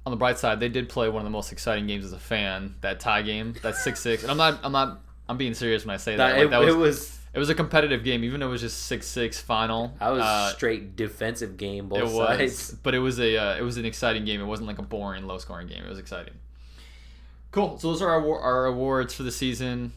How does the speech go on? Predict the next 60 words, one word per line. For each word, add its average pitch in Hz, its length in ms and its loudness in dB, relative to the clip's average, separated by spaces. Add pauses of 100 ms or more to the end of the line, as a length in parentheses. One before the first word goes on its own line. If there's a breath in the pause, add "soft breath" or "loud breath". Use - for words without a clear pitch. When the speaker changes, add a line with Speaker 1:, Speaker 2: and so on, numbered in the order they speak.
Speaker 1:
Uh, 107 240 2
if - 80 -6
you 123 60 0
have 117 160 4
any 107 300 0
opinions 120 420 -2
on 120 140 2
that, 113 180 -2
any 104 160 -4
thoughts, 104 640 -2
any 101 80 -8
disagreements, 101 840 -6
uh, 90 320 -4
shout 117 220 -2
us - 40 -4
out 98 280 -4
on 107 100 -8
Twitter 101 400 -4
at 98 220 -2
the 95 40 -12
two 107 200 -8
man 98 200 -4
blitz. 98 320 -6
Email 101 260 -6
us, 98 160 -4
the 104 120 -10
two 110 220 -6
man 95 180 -6
blitz 95 240 -8
at 95 60 -8
gmail 98 260 -6
dot 92 160 -4
com. 101 320 -4 (540 loud breath)
Let's 117 120 -4
get 156 80 4
into 147 120 2
our 127 80 4
Super 135 200 -4
Bowl 131 160 2
preview. 127 640 -2 (100)
We 120 140 -4
got 110 220 -2
the 113 100 0
New 117 140 -2
England 117 240 -2
Patriots 117 480 -2
of 110 80 -8
the 107 120 -2
A 113 120 2
F 110 100 0
C 110 320 -4
versus 104 240 -8
the 110 80 -4
Atlanta 104 260 -4
Falcons 104 360 -2
of 98 80 -8
the 95 80 -8
N 107 80 -4
F 104 100 -4
C. 107 460 -6